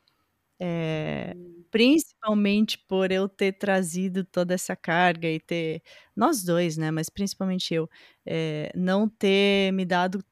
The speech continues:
Speaker 1: tanto conta, assim, de que, de que precisava ter essa separação, esse rompimento, né, da família de origem, que nós seríamos uma nova família, uma nova unidade.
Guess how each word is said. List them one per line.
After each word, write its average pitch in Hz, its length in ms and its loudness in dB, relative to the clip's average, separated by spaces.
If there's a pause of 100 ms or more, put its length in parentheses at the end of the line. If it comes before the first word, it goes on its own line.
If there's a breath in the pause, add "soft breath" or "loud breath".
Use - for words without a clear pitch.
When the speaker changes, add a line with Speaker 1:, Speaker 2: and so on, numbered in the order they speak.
Speaker 1:
tanto 190 320 -4
conta, 214 500 0
assim, 180 300 -4
de 165 100 -6
que, 180 340 -8
de 165 140 -12
que - 160 -16
precisava 175 840 -2
ter 175 260 -6
essa - 200 -10
separação, 175 840 -6
esse 165 220 -10
rompimento, 170 960 -4
né, 175 160 -4
da 175 80 -6
família 175 440 -4
de 165 120 -6
origem, 165 500 -4
que - 140 -12
nós 180 180 -2
seríamos 170 480 -4
uma 170 180 -2
nova 175 640 2
família, 165 400 -8
uma 160 140 -6
nova 170 360 -2
unidade. 165 480 -2